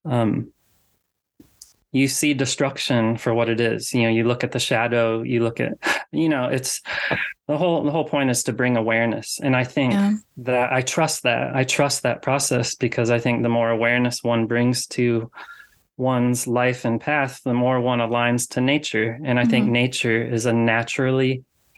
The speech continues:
Speaker 1: healing force. Nature doesn't need to be taught how to heal. So as a whole, I, I, I do think that white supremacists that may be open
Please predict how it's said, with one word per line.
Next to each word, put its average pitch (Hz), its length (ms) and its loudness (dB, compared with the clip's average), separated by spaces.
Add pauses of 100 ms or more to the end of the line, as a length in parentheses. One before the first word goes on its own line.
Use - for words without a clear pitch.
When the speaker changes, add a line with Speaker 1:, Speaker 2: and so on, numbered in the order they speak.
(140)
Speaker 1:
healing 120 580 0 (720)
force. - 680 -2 (540)
Nature 127 340 2
doesn't 123 280 2
need 117 140 2
to 117 60 2
be 113 120 0
taught 135 340 -2
how 117 120 -2
to 113 60 -2
heal. 123 440 0 (540)
So 120 440 -2 (480)
as 123 220 2
a 117 100 0
whole, 123 520 0 (640)
I, 131 200 0
I, 127 360 0
I 127 60 2
do 131 160 2
think 123 300 -2
that 117 300 0
white 123 400 2
supremacists 135 760 -2
that 120 220 0
may 120 240 2
be 120 200 0
open 123 640 0